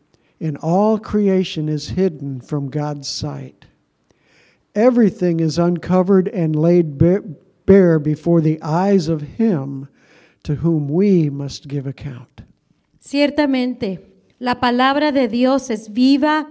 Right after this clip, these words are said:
Speaker 2: y poderosa, y más cortante que cualquier espada de dos filos. Penetra hasta lo más profundo del alma y del espíritu,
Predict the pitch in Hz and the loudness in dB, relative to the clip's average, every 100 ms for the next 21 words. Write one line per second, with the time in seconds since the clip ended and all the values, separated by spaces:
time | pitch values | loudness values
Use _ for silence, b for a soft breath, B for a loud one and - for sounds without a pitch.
0 | - 254 247 247 233 233 233 226 226 - | -8 -8 -2 0 0 2 2 2 0 -4
1 | 190 - b b b b b 269 254 285 | -8 -8 b b b b b 2 4 2
2 | 285 311 277 285 277 285 302 330 320 262 | -2 -2 -2 -2 0 2 2 0 0 -2
3 | 240 233 220 254 269 247 240 - 262 277 | 0 -4 -4 -2 0 0 -4 -6 -2 0
4 | 285 330 285 202 247 240 233 240 - 254 | 2 0 -2 -2 -2 0 -2 -2 -6 0
5 | 240 214 190 - - b b b b b | 0 0 -4 -10 -20 b b b b b
6 | - 269 262 269 349 349 247 208 247 226 | -2 2 4 4 2 0 -2 -2 -4 -4
7 | 254 240 233 240 254 - 233 233 294 320 | -2 0 0 0 -2 -2 -2 2 4 4
8 | 302 254 226 226 214 254 285 254 190 - | 4 2 2 2 2 2 0 0 -4 -10
9 | b b b 262 247 233 226 226 - 269 | b b b 0 2 2 0 -4 -2 2
10 | 269 262 214 190 - | 2 2 -4 -6 -10